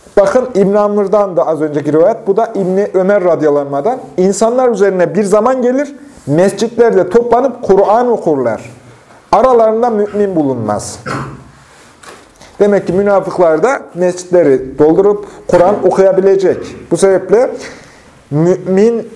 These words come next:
olan kimse nifak korkusunu kendisinde hissetmeli. Kişi nifaktan emin olduğu zaman bu bir nifaktır. Aleykümselam ve rahmetullah.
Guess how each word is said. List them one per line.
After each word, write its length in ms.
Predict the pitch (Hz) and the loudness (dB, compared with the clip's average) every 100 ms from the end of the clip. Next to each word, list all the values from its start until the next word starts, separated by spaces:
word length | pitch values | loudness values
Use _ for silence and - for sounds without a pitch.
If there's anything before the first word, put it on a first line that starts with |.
| - | 0
olan 380 | 175 170 165 160 | 2 4 2 0
kimse 520 | 220 208 - 233 240 151 160 | -2 -2 0 0 0 -4 -2
nifak 400 | 165 208 208 - | 0 0 2 2
korkusunu 580 | 175 - 147 143 131 - - - - - - - - _ _ _ - | 2 0 -2 0 0 -4 -16 -20 -20 -20 -20 -20 -20 _ _ _ 0
kendisinde 560 | 196 175 - 170 220 | 2 2 -4 0 0
hissetmeli. 880 | 214 165 - 185 185 170 147 170 139 - - - - - - | 0 -6 -2 -2 0 0 2 0 -4 -16 -20 -20 -20 -14 -4
Kişi 280 | 175 196 | -2 0
nifaktan 440 | 185 196 190 190 175 | 0 0 0 0 -2
emin 220 | 180 185 190 | -2 -2 0
olduğu 360 | 185 175 196 | 0 0 -2
zaman 340 | 160 165 220 247 - - - - - | 0 -2 -2 -8 -14 -20 -20 -20 -2
bu 120 | 185 | 0
bir 200 | 202 226 | 2 2
nifaktır. 640 | 202 214 233 - 131 - - - - - - - - - | 0 0 -2 0 -6 -6 -18 -20 -20 -20 -20 -20 -20 -10
Aleykümselam 500 | 113 113 123 123 117 | -6 -4 -4 -4 -4
ve 40 | 107 | -4
rahmetullah. 300 | 95 - | -10 -12